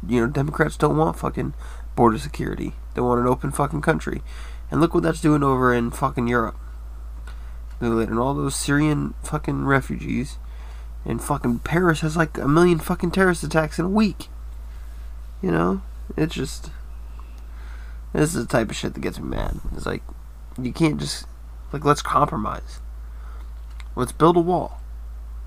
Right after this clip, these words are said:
But they can seek asylum through the port of entry. Like they can right now. But they don't do that. 'Cause they don't want asylum. They wanna be here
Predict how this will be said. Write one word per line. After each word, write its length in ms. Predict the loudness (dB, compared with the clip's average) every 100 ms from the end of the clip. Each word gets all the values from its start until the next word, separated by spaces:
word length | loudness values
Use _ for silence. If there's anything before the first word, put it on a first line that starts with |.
| -10 -10 -12 -12 -12 -12 -8
But 100 | -2
they 100 | -2
can 140 | 0 0
seek 200 | 2 4
asylum 520 | 4 2 4 6 4 -2 -10 -12 -2
through 140 | 4 4
the 60 |
port 300 | 6 8 8
of 80 | 10
entry. 440 | 6 6 2 -2 -4 -8 -8 -10 -12 -12 -12 -12 -12 -12 -12 -12 -12 -12 -10 -10 -4
Like 260 | 0 0
they 140 | 2 0
can 400 | -2 -2 0 2
right 200 | 4 4
now. 400 | 4 4 2 -4 -10 -12 -12 -12 -12 -10
But 100 | -4
they 80 | 2
don't 160 | 2 2
do 200 | 2 2
that. 200 | 0 -4 -10 -14 -12 -12 -12 -12 -12 -12 -12 -12 -12 -12 -12 -10 -10 -10 -10 -10 -8
'Cause 100 | -2
they 80 | 2
don't 140 | 4
want 120 | 4
asylum. 500 | 2 -2 -6 -6 -6
They 80 | -2
wanna 200 | -2 0
be 140 | 0 0
here 420 | 2 4 2